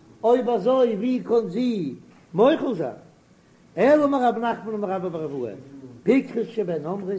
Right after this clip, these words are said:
די פיקחא זאגן, א מפוטר אין לא צער. מפוטר האט נישט געצערט. פרעגט די גמרא, וואו די חזונים מיר זעען, די וויסן, וואס ער צערט. און רב אביה, אמר לו ים, דער מאן האט מיר געזאגט. דו מיינט דאך דער שפאצירן, כמאיה חמימה, אזוי ווי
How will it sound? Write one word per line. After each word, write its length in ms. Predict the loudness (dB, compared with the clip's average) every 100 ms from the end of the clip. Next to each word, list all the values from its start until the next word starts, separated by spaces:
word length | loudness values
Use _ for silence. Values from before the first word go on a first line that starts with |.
| -8
די 80 | -10
פיקחא 300 | -8 -10 -8 -8
זאגן, 360 | -4 -4 -4
א 80 | -10
מפוטר 440 | -10 -10 -10 -8 -8
אין 180 | -8
לא 60 | -10
צער. 200 | -14 -18 -20 -20 -20 -16
מפוטר 300 | -12 -10 -10
האט 80 | -14
נישט 180 | -20 -20
געצערט. 280 | -20 -20 -20 -20 -20 -20 -20 -20 -4
פרעגט 320 | 0 0 -2
די 80 | -10
גמרא, 400 | -8 -2 0 0
וואו 160 | -2 -6
די 60 | -8
חזונים 360 | -8 -4 -4 -4
מיר 100 | -8
זעען, 260 | -6 -6 -6
די 80 |
וויסן, 280 | -6 -8 -8
וואס 160 | -8 -8
ער 100 | -10 -12
צערט. 240 | -12 -12 -12 -18 -20 _ -20 _ -12
און 120 | -8
רב 240 | -6 -4
אביה, 320 | -4 -2 -2
אמר 220 | -4 -6 -6
לו 80 |
ים, 260 | -4 -4 -6 -10 -16 -16
דער 100 | -14
מאן 180 | -10 -10
האט 160 | -10
מיר 100 | -10
געזאגט. 300 | -8 -4 -6 -6 -18 -20 -20 -20 _ _
דו 60 | -6
מיינט 180 | -6 -6 -6
דאך 120 | -8 -6
דער 80 | -10 -12 -20 _ _ _
שפאצירן, 460 | -20 -14 -4 -4 -4 -12 -14
כמאיה 600 | -10 -2 0 2 0 -2
חמימה, 480 | -6 -6 -4 -2 -4 -4 -10 -20 -20 -18 -18 -10
אזוי 260 | -6 0 0
ווי 300 | 0 -2